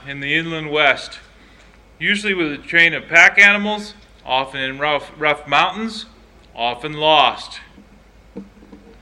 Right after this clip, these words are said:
In later years, Jesuit Father Lawrence Palladino described his friend John Owen. He said,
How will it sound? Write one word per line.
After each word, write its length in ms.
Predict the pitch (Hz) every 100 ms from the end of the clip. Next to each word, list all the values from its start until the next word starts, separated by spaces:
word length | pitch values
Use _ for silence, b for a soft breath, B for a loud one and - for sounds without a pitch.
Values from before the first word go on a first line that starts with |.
| b b _
In 120 | 151 165
later 280 | 233 254
years, 500 | 180 151 165 196 196
Jesuit 460 | 143 180 190 196 156
Father 380 | 165 165 196 185
Lawrence 440 | 160 175 190 180
Palladino 760 | - 175 175 165 160 190 170 160
described 640 | 151 - - 175 180 160
his 100 | 156
friend 340 | - 170 175
John 360 | 151 165 160 160
Owen. 440 | 165 156 117 104 104 b b b b _
He 80 | 135
said, 400 | - 151 139 135